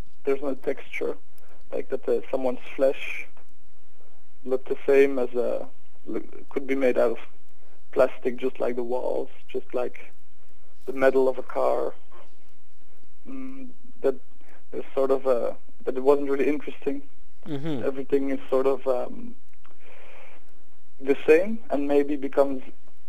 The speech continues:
Speaker 1: invisible because of this. If you, if you read a whole comic, which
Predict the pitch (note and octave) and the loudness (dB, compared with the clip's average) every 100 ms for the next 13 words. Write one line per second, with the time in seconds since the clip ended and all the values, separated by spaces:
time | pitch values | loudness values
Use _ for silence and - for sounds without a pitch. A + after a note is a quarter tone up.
0 | - - C#3 C3 C#3+ C3+ C3 B2 - - | -2 -2 -2 0 0 2 2 0 0 -2
1 | - - - B2+ C3+ B2+ B2 - - - | -2 -2 -2 -2 -2 -2 -2 -2 -2 -2
2 | - - - - - - - - - - | -2 -2 -2 -2 -2 -2 -2 -2 -2 -2
3 | - - C#4+ - - - - - B3+ A#3 | -2 -2 -2 -2 -2 -2 0 0 0 -2
4 | - - - - C#3 C3+ C3 A2+ - C#3 | -2 -2 -2 -2 0 0 0 0 0 0
5 | D3+ D3+ C#3+ C3 - D#3 E3+ - - - | 2 4 4 4 4 4 4 0 0 0
6 | - - - - - - - - - - | 0 0 0 0 0 0 0 0 -2 -2
7 | - - - - - - - - - | -2 -2 0 0 0 -2 -2 -2 -2